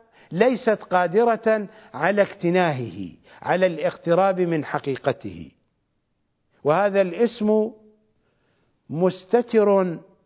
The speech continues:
غير مستور، هو ظاهر مشرق، لكنه مستتر بالنسبة لنا،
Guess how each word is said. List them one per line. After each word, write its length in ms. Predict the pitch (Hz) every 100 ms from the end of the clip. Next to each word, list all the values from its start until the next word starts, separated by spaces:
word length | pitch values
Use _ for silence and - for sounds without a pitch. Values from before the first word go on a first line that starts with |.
| _ _ _ -
غير 440 | 143 196 247 233 208
مستور، 640 | 175 - - 156 123 104 _ _ _ _ _ _ _
هو 220 | 147 175 165
ظاهر 560 | 214 233 185 196 196
مشرق، 760 | 170 185 208 202 180 165 156 123 - _ _ _ _ _ _ _ -
لكنه 760 | 156 160 208 208 180 185 180 - - 147
مستتر 880 | 170 - - 220 220 214 214 208 190 _ -
بالنسبة 680 | 139 180 190 208 175 180 175
لنا، 460 | 160 165 147 113